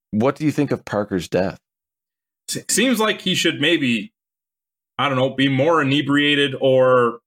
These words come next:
Speaker 2: have some more resistance fighting back.
Speaker 1: Yes. Yeah. Because we don't know who the killer is at this point, but the killer just ragdolls him, basically,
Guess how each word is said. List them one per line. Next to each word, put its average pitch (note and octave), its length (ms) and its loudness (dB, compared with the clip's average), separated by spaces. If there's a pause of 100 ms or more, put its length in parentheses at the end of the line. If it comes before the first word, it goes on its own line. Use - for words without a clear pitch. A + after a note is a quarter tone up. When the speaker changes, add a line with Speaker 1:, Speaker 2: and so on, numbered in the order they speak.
(420)
Speaker 2:
have C#3+ 280 -2
some C#3+ 240 0
more B2+ 520 2
resistance A#2+ 600 -2
fighting G2+ 360 -2
back. - 200 -12 (640)
Speaker 1:
Yes. - 440 -4 (800)
Yeah. F2+ 200 -2 (240)
Because A2+ 280 -2
we D#3+ 140 0
don't A3 140 0
know F3+ 140 0
who D3+ 140 2
the C3+ 100 -2
killer A2+ 480 0
is G2 320 -2
at F2 140 -4
this F#2+ 180 -4
point, D#2+ 400 -6 (180)
but G2 240 -2 (200)
the C#3+ 60 -8
killer C3+ 540 0
just - 200 -10 (400)
ragdolls F#2+ 600 0
him, E2 140 -4
basically, - 600 -4